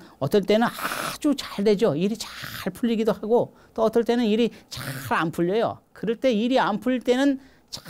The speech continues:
힘들죠. 그때 이제 마음을 잘 써야 된단 말이에요. 일이 잘 풀릴 때, 일이 안 풀릴 때도 이제 마음을 잘 써야 된단 말이에요.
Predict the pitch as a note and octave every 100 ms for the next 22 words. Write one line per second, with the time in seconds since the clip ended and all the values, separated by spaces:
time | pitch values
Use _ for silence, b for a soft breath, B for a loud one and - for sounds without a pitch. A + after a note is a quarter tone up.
0 | C#3+ A2 A2+ B3 A3 D#3+ D3+ C3 F3+ G3+
1 | F#3+ D3+ C#3+ D3+ D#3+ D#3+ - D3+ D3+ C3+
2 | C3 A#2+ A#2 A#2 - - b D#3 F3+ G3
3 | - E3+ - G#3+ G#3 G#3 A3 - B -
4 | F#3 G#3 D#3 E3+ G#3+ A3 A3 A3 A3+ G3
5 | F#3+ E3 F3 G3 G3 - - - - A3
6 | B3 A#3 A3+ F#3+ A3 - A#2 A2+ A2+